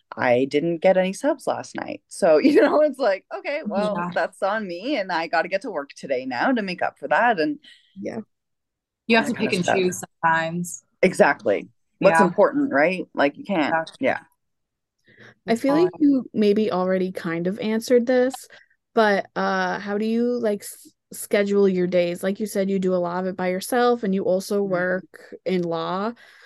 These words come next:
Speaker 3: So, like,
Speaker 1: Mm-hmm.
Speaker 3: how, what's, like, a typical schedule for you and how do you balance your time with sex work and your personal life?
Speaker 1: Uh, a typical day for me would be,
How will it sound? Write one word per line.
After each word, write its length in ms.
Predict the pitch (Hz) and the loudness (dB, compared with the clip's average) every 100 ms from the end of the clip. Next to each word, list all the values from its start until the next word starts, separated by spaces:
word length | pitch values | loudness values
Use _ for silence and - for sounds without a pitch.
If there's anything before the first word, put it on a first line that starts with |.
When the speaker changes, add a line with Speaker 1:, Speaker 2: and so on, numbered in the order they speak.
| _ | _
Speaker 3:
So, 120 | - | 0
like, 160 | 208 190 | 2 2
Speaker 1:
Mm-hmm. 100 | 165 | 2
Speaker 3:
how, 540 | 190 202 202 208 208 - - | 2 4 4 2 -2 -6 -2
what's, 260 | 214 226 | 0 2
like, 180 | 240 233 | 2 2
a 80 | 196 | -2
typical 640 | - 233 214 202 196 190 | -4 -8 -8 -2 0 -2
schedule 600 | - - 180 185 185 185 | -4 -2 0 2 0 -2
for 340 | - 190 185 | -2 -2 0
you 580 | 185 185 180 180 180 - _ - | 0 0 0 0 -2 -6 _ -8
and 140 | 180 | -6
how 140 | 196 190 | -2 -2
do 60 | |
you 80 | 196 | 0
balance 520 | 185 180 185 185 - | -2 -4 -4 -6 -6
your 200 | 190 180 | -4 -4
time 380 | 180 180 180 180 | -4 -4 -2 -2
with 100 | 180 | -4
sex 340 | - 180 - | -6 -8 -6
work 280 | 180 180 180 | -4 -4 -4
and 100 | 180 | -8
your 100 | - | -8
personal 520 | 175 170 175 - - - | -8 -8 -8 -10 -10 -10
life? 440 | - - - - _ _ _ _ _ - - - _ _ - | -8 -10 -12 -20 _ _ _ _ _ -20 -20 -20 _ _ 4
Speaker 1:
Uh, 200 | 247 226 | 6 6
a 40 | |
typical 320 | 277 392 381 262 | 8 6 6 2
day 420 | - 208 190 185 | 2 6 6 6
for 220 | 202 254 | 4 2
me 300 | 208 202 190 | 2 0 0
would 340 | 185 196 202 185 _ | 4 4 4 0 _
be, 420 | 196 196 190 190 | -10 -6 -4 -2